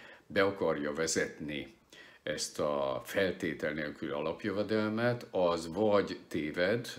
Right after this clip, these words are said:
ö, engedjük meg, hogy, ö, ez is előfordulhat, sőt a többségnél valóban ez a helyzet, jó szándékúan úgy véli, hogy ez valami helyes törekvés volna. Az igazi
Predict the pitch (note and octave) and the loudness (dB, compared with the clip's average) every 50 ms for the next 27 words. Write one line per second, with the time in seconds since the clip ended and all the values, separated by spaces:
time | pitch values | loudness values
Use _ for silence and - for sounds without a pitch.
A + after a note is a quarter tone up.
0 | - - - F2+ F2 E2+ E2+ E2+ F2 F2 F2 F2+ F2+ - - C3 B2+ A2+ A2+ G#2 | -12 -8 -4 -2 0 2 2 2 2 2 2 0 -2 -2 -2 0 2 2 2 2
1 | F#2+ G2+ G2 F#2 - - G2+ G2 G2+ G2 - - - - F#2 F#2 F#2 F#2 F2+ - | 2 0 -4 -4 -4 -2 -2 -2 -2 -2 -4 -6 -4 -2 0 0 0 -2 -4 -4
2 | F#2+ F2+ F2 F2 E2+ D#2 - - - F#2+ F#2 - - - - - - - - - | -2 -2 0 -2 -2 -4 -6 -4 -4 -2 -2 -2 -4 -6 -6 -6 -6 -6 -6 -8
3 | - - D#2+ D#2+ D#2 D2+ C#2+ - - F2 D#2 D2 C#2+ - D#2+ D2 C#2+ C#2 C2 C2+ | -6 -4 -2 -2 -2 -2 -4 -6 -4 -4 -4 -4 -4 -6 -6 -6 -4 -6 -6 -6
4 | - D2+ D2 A2+ - - - - D#2 C2+ - - C#2 - D#2 D#2 - - D#2 D2 | -4 -2 -2 -2 -2 -4 -6 -6 -6 -6 -8 -8 -8 -8 -8 -8 -6 -6 -6 -4
5 | D2 D#2 D#2 D#2 E2 E2 E2 F2 E2+ D#2+ E2 E2 D#2+ D#2 D2 C#2+ - - - - | -4 -4 -2 0 0 2 2 2 0 2 0 0 0 0 -2 -6 -8 -10 -8 -6
6 | - D2+ D2 D#2 C#2 D2 C#2 C#2+ D#2+ F#2+ G2 G2 F#2+ - F2+ F2 F2+ F#2 - - | -6 -6 -4 -4 -4 -4 -4 -4 -2 0 0 0 0 -2 -2 -2 0 0 2 2
7 | F#2 E2+ E2+ E2 E2 D#2+ D2+ - - E2 D2 D2 D#2 E2 E2 D#2+ D2+ D#2 D2+ D2+ | 2 2 2 0 -2 -4 -4 -4 -6 -4 -4 -4 -4 -4 -4 -4 -6 -6 -6 -4
8 | D#2 D2+ D2 C#2+ C#2+ C#2 C2+ C#2 C2+ - - - D2 D2 D2+ D2+ D#2 D#2+ D#2 D#2 | -4 -4 -4 -4 -6 -8 -8 -10 -10 -10 -10 -8 -8 -8 -8 -8 -8 -6 -6 -6
9 | - - - - - - - - - - - - - - F#2+ F2+ E2+ - - - | -8 -8 -10 -14 -14 -16 -18 -18 -18 -18 -18 -12 -4 0 2 2 2 0 -2 -2
10 | F#2 F2 E2+ D#2+ - - - D2 C2+ - - F#2+ F#2 G#2 A#2 A#2+ B2 B2 B2 B2 | -2 0 0 -2 -2 -4 -6 -8 -6 -6 -6 -2 0 2 2 4 2 2 0 -2
11 | - - _ _ _ _ _ _ _ _ _ _ - - - - - - _ - | -10 -18 _ _ _ _ _ _ _ _ _ _ -20 -20 -20 -20 -20 -20 _ 2
12 | F#2+ G2 G2 G2 A2 A#2+ A#2+ D#3 C#3 - G2 F#2+ G2 F#2+ F2 E2 D#2+ D2+ D2 - | 4 4 4 4 2 4 6 6 6 6 4 2 2 2 2 2 0 -2 -2 -6